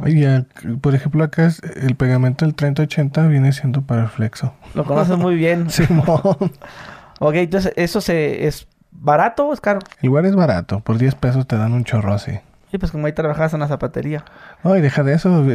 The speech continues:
Speaker 1: Trabajaba con mi abuela. Mi abuela tenía un taller y ahí me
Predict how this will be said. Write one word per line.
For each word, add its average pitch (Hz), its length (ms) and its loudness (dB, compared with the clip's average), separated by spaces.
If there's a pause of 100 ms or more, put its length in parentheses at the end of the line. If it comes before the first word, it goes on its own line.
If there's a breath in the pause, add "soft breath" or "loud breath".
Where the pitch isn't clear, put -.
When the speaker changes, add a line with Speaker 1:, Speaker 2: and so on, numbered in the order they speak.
Speaker 1:
Trabajaba 127 460 2
con 151 100 2
mi 143 80 4
abuela. 131 260 2
Mi 139 80 4
abuela 135 240 2
tenía 135 220 2
un 139 80 0
taller 156 500 0
y 123 260 2
ahí 123 180 4
me 143 300 4